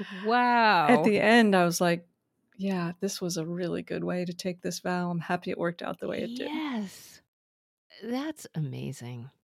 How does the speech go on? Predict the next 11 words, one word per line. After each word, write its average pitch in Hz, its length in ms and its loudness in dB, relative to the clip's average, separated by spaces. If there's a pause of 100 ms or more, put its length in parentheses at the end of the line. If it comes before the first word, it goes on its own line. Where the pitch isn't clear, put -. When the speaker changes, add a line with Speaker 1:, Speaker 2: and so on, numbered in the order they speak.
(640)
Speaker 1:
I 277 160 -6
mean, 294 400 -4 (160)
I 269 200 -4
just 349 360 -4
feel 240 280 0
like 175 440 -2 (760)
sometimes 392 760 -4
when 214 240 0
you 190 200 2
let 165 360 -2
go 180 460 2